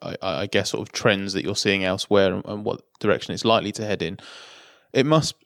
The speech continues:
it must take a, a massive amount of focus and effort to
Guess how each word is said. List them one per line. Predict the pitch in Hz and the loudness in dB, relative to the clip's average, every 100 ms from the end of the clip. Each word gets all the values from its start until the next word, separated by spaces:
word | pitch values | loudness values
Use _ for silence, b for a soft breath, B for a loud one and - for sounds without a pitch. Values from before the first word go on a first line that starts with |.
| - | -14
it | - - 147 | -12 -8 -4
must | 165 175 - | 2 2 2
take | 143 120 - - _ _ _ | 4 4 2 -18 _ _ _
a, | 135 123 - | 0 0 2
a | 127 | 4
massive | 139 143 - 117 | 6 4 2 -2
amount | 113 110 | 2 2
of | 98 | 0
focus | - 120 113 - 107 - | 0 4 4 2 -6 -2
and | 107 | -2
effort | - 82 - _ _ _ _ - | 0 -2 -2 _ _ _ _ -6
to | - 127 117 110 | 2 4 4 0